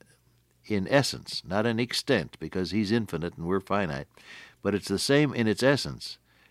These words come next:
as the relationship the Son has, the Lord Jesus has to the Father.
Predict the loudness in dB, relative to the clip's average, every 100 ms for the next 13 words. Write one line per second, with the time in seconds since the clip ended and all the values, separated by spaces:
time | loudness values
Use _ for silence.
0 | _ -2 2 2 2 4 4 2 4 4
1 | 2 -4 -2 -4 -4 -8 0 0 0 -2
2 | -4 -4 -6 -4 -2 -2 -4 -2 -4 -6
3 | -6 -8 -8 -8 -10 -8 -10 -10 -12